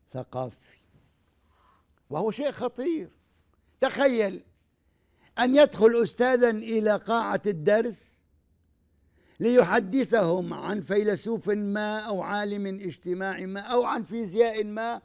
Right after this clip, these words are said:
وهو لا يعرف شيء. أرأيتم أسوأ من دجل كهذا؟ هذا نمط آخر هو الدجل الثقافي.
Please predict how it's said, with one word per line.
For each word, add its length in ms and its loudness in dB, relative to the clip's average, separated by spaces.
وهو 200 8
لا 180 6
يعرف 400 2
شيء. 300 -16
أرأيتم 600 -4
أسوأ 500 0
من 240 -6
دجل 520 -2
كهذا؟ 520 -12
هذا 240 0
نمط 260 0
آخر 680 0
هو 160 -4
الدجل 380 -2
الثقافي. 520 -8